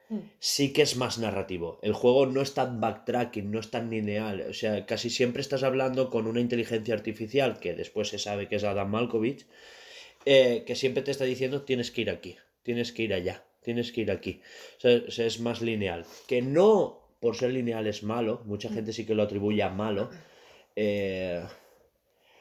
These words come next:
Speaker 2: porque eso te ayuda a construir una historia increíble. Este es el, el cuatro podría ser que sea el más narrativo, el que más construye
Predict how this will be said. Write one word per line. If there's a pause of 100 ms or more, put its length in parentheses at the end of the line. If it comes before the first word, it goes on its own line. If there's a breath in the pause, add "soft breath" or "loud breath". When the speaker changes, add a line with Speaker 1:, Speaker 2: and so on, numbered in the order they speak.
(720 soft breath)
Speaker 2:
porque
eso
te
ayuda
a
construir
una
historia
increíble.
Este
es
el,
el
cuatro
podría
ser
que
sea
el
más
narrativo,
el
que
más
construye